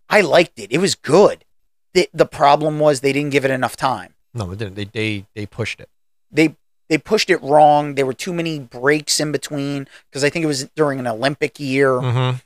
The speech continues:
Speaker 1: So it's, when they do stuff like that.
Speaker 2: Yeah, you, you couldn't get a follow, 'cause it started, then the Olympics, and then, like, "Oh, I'm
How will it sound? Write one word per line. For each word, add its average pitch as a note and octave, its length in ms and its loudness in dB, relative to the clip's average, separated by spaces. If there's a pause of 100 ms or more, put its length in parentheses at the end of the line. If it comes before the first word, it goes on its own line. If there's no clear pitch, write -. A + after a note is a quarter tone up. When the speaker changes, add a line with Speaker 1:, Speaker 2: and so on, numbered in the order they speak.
(120)
Speaker 1:
So B2+ 460 6
it's, D3+ 320 -2
when D3+ 220 -2
they D3+ 100 -2
do E3+ 180 -2
stuff - 300 0
like C#3 240 4
that. B2 360 4
Speaker 2:
Yeah, A#2 100 -8
you, C3+ 100 -10
you C#3+ 100 -4
couldn't E3 240 -4
get D3+ 100 -2
a C#3 40 -4
follow, C#3 280 0
'cause G#2 120 -6
it G2+ 100 -12
started, D3 380 4
then G2+ 140 -12
the F#2 120 -14
Olympics, B2 640 2
and A2 120 -14
then, F#2+ 160 -18
like, G#2 160 -20
"Oh, B2 220 0
I'm G2+ 140 -6